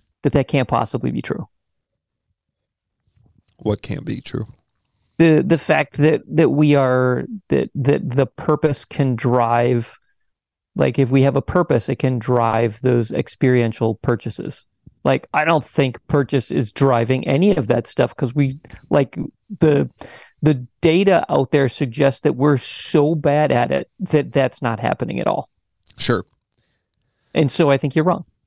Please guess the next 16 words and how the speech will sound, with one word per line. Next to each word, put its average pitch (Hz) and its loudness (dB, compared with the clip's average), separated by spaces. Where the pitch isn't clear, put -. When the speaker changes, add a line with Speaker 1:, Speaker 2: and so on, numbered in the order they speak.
Speaker 2:
No, 135 2
I, 127 4
I 123 2
think 143 -2
you're 127 2
getting 113 2
two 107 0
things 104 -4
confused. - -4
So - 4
Speaker 1:
Okay. - -2
Speaker 2:
I 113 0
don't 127 0
think, 110 -4
you 104 -8
know 95 -6